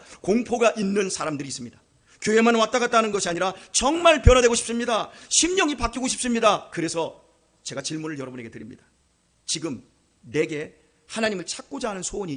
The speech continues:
있습니까? 의식 밑바닥에 끈적하게 늘어붙은 죄에서 탈출하고 싶은 분 계십니까? 정결하게 되기를 바라고 있습니까? 더 높은 경건한 삶에 대한 갈망이 있습니까? 그렇다면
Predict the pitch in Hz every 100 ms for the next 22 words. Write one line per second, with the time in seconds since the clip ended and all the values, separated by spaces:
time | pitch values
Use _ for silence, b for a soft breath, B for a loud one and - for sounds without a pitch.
0 | 131 - 120 - - _ _ _ _ _
1 | 180 196 - 151 165 - 170 165 156 202
2 | 202 180 160 131 113 147 147 - 131 123
3 | _ _ - 139 127 120 123 b b _
4 | - 226 - - 202 180 - 220 190 214
5 | 151 151 139 139 - 143 _ _ _ _
6 | _ _ _ - 165 185 208 190 180 175
7 | 143 156 151 - _ _ 117 131 151 170
8 | 143 - 143 - b _ 165 170 160 -
9 | 156 - 131 180 208 196 190 185 175 -
10 | - 139 180 170 147 120 110 - 208 143
11 | 131